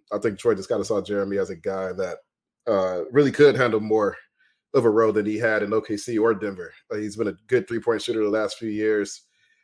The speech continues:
Uh, and I think the main thing with Jeremy that gives him a lot of value on offense is that he gets to the line at a high rate. Uh, you look at his free throws per game, his free throw rate. Um, like, he's consistently been, uh, one of the league leaders in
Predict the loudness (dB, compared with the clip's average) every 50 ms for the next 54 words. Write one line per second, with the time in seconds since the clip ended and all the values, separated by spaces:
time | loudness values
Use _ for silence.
0 | _ _ _ 0 0 2 2 2 0 -2 -2 -4 -2 0 0 2 2 4 4 4
1 | 4 4 4 2 2 2 0 0 0 0 -2 -2 -2 0 0 2 2 0 0 -2
2 | -2 -2 -2 -4 -6 -10 _ _ _ _ -2 -2 0 0 0 0 0 0 -2 -2
3 | -2 0 0 0 0 0 -2 -2 -4 -4 -6 -8 -8 -6 -6 -6 -6 -6 -4 -6
4 | -6 -6 -8 -8 -8 -6 -4 -4 -4 -4 -4 -4 -6 -6 -4 -4 -4 -2 -2 -2
5 | -4 -4 -6 _ _ _ -8 -4 -4 -2 -2 -4 -6 -6 -8 -8 -6 -4 -2 -2
6 | -4 -4 -6 -8 -8 -6 -4 -4 -4 -6 -8 -10 -8 -8 -8 -6 -4 -4 -2 -2
7 | -2 -4 -4 -6 _ _ _ _ _ _ _ _ -20 _ _ _ _ -4 -2 0
8 | 0 0 -2 -6 -8 -12 _ _ _ _ _ -2 -2 0 0 -2 -4 -4 -4 -2
9 | 0 0 0 2 0 -2 -2 -2 -4 -4 -4 -2 -2 -2 -4 -6 -8 -14 _ _
10 | -4 -2 -2 0 0 -2 -2 -4 -4 -4 -4 -4 -4 -4 -4 -2 -2 0 0 -2
11 | -4 -6 -6 -8 -10 -10